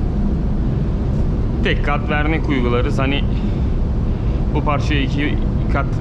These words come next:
vernik atmaya gerek yok. Tek kat verniği, yani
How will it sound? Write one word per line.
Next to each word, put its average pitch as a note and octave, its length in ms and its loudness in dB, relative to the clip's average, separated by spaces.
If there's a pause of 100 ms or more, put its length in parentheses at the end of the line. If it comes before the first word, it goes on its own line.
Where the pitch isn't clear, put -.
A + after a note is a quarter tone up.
vernik C3 360 0
atmaya C3 380 0
gerek B2+ 400 0
yok. D#3 200 0 (2250)
Tek D3+ 200 0
kat D#3 220 0
verniği, D#3+ 480 0 (500)
yani B2+ 560 0